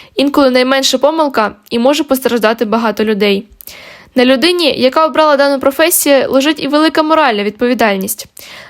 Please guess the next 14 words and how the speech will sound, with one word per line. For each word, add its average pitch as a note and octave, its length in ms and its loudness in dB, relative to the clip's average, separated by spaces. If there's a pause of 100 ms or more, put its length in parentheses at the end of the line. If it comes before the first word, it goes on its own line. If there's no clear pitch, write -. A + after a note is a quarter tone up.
Розуміння C4 500 2
можливих B3+ 540 0
наслідків B3 520 -2
наукових B3+ 440 2
відкриттів A#3+ 560 -2
в C4 40 -6
галузі A#3 360 0
ядерної G#3+ 420 -2
фізики G3+ 420 -4 (360)
може D4+ 260 2
бути C4 240 0
серйозним C4 560 0
моральним G#3+ 420 0
викликом. G3+ 540 -2